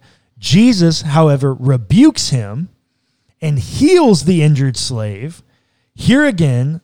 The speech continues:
literal armed resistance is exposed as a foolish misunderstanding of Jesus' message." Now to your point. The passage cited in Luke twenty-two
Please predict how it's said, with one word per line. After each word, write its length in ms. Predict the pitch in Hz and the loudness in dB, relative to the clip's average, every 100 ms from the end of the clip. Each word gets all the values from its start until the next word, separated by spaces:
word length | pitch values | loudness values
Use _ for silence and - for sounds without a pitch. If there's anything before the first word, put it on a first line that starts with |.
| _ | _
literal 500 | 127 143 220 262 254 190 | -2 0 2 2 2 2
armed 260 | 185 185 | 0 2
resistance 720 | 185 151 135 123 - 127 160 | 0 -2 -4 -6 -6 -10 -8
is 140 | - 139 | -4 -4
exposed 640 | 143 - - 185 165 165 | -4 -6 0 2 4 0
as 160 | 156 143 | -4 -6
a 80 | 131 | -6
foolish 720 | - _ 226 240 156 151 - - _ | -10 _ 0 2 2 0 -4 -16 _
misunderstanding 960 | 143 190 208 190 190 - 135 131 135 165 | 0 0 0 0 -2 -2 -2 -2 -4 -6
of 160 | 156 139 | -10 -8
Jesus' 580 | 104 131 135 - 165 180 | -4 -2 -2 -2 -4 0
message." 580 | 220 214 123 113 - - _ _ _ _ _ _ _ _ _ _ _ _ | 0 0 -4 -10 -16 -20 _ _ _ _ _ _ _ _ _ _ _ _
Now 400 | _ 127 156 185 | _ -8 -2 0
to 160 | 190 - | 0 -2
your 200 | 147 147 | 0 0
point. 500 | - 110 110 - - _ _ _ _ _ _ _ _ _ _ _ _ _ - 135 | -2 -10 -12 -18 -20 _ _ _ _ _ _ _ _ _ _ _ _ _ -16 -2
The 140 | 147 | 0
passage 540 | 170 160 208 277 208 | 0 -2 0 0 -2
cited 640 | - - 190 165 110 107 160 _ _ _ _ _ | -4 -2 0 0 -4 -12 -18 _ _ _ _ _
in 200 | 156 151 | -4 0
Luke 200 | 139 160 | 0 0
twenty-two 720 | - 165 170 160 131 104 135 | -2 0 0 -2 -8 -8 -12